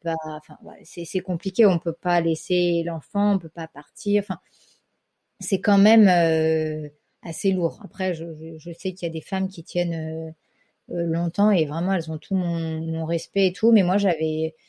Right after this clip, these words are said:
j'ai les filles aussi, euh, donc, euh, c-, c'était compliqué, euh, voilà, je me retrouvais, j'ai, j'ai des scènes où je suis en train de faire les devoirs et puis je tire mon lait. Enfin bon, euh, il y a un moment donné où il faut aussi, euh,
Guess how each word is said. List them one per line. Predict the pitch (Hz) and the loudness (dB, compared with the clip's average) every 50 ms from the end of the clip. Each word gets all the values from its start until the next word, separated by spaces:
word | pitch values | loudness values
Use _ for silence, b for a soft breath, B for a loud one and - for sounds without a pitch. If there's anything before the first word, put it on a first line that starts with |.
| _ _ - | _ _ -14
j'ai | - 170 | -8 -4
les | 160 160 | -4 -4
filles | - - - 214 233 240 | -2 0 2 2 4 4
aussi, | 220 185 - - - 202 214 254 269 - _ _ _ _ _ _ _ _ - 180 | 2 2 0 0 0 0 0 0 -4 -8 _ _ _ _ _ _ _ _ -18 -14
euh, | 175 175 175 180 180 175 175 | -12 -10 -8 -6 -6 -8 -8
donc, | 170 180 180 175 175 - | -6 -6 -6 -4 -2 -2
euh, | 180 175 151 160 | 0 0 -2 -2
c-, | - - - - | -6 -10 -12 -14
c'était | - - - 170 - - 160 | -10 -8 -6 -4 -4 -4 -2
compliqué, | - - 208 202 - - 202 196 - - 220 226 233 226 208 190 | 4 4 4 4 4 2 -2 0 4 6 6 8 8 8 8 6
euh, | 180 175 170 170 165 165 170 170 | 6 6 4 4 4 4 4 4
voilà, | 165 185 185 190 196 | 4 4 4 2 2
je | 160 | 0
me | 175 175 | -2 -4
retrouvais, | 170 - - - - 180 190 202 | -6 -8 -12 -12 -8 -6 -6 -6
j'ai, | 190 180 175 | -6 -6 -8
j'ai | 160 147 175 | -8 -8 -6
des | 170 175 185 | -4 -2 -4
scènes | 180 - - 214 226 233 220 | -2 0 2 4 4 4 4
où | |
je | 170 - | 2 0
suis | - | -4
en | 165 156 | -8 -8
train | 156 165 165 | -8 -8 -8
de | 165 | -4
faire | - 202 196 | -2 0 0
les | 196 196 190 | 2 0 0
devoirs | 175 170 180 196 196 202 214 220 220 - | 0 0 0 2 4 4 4 2 0 -4
et | 180 170 - _ | -8 -12 -12 _
puis | - 170 | -12 -12
je | 156 - | -12 -12
tire | - - 202 185 185 | -8 -4 -4 -2 0
mon | 190 190 190 | 0 2 2
lait. | 185 190 202 220 226 240 240 240 _ _ _ _ _ _ _ _ _ _ | 4 6 6 8 8 6 4 2 _ _ _ _ _ _ _ _ _ _
Enfin | - 214 196 | -2 0 0
bon, | 190 190 202 196 175 160 - 226 165 175 | 2 2 0 0 -2 -6 -10 -12 -8 -6
euh, | 175 170 175 170 170 170 165 - _ _ _ _ | -4 -2 -2 -2 -2 -2 -4 -6 _ _ _ _
il | 196 196 | 0 0
y | |
a | 180 180 | 2 2
un | |
moment | 185 185 185 185 185 | 2 0 -2 -2 0
donné | 180 190 196 208 226 240 226 | 2 4 4 6 6 6 6
où | 220 208 196 196 | 4 2 -2 -4
il | |
faut | - - - 190 - - | -4 -6 -6 -6 -2 2
aussi, | 196 208 214 208 - - - - 220 208 214 220 - - | 2 2 2 2 0 -4 -4 -2 -2 -2 -2 -2 -4 -4
euh, | 170 180 175 170 170 170 165 165 165 165 165 165 165 160 160 | -4 -4 -4 -4 -4 -4 -4 -4 -6 -6 -6 -6 -8 -8 -12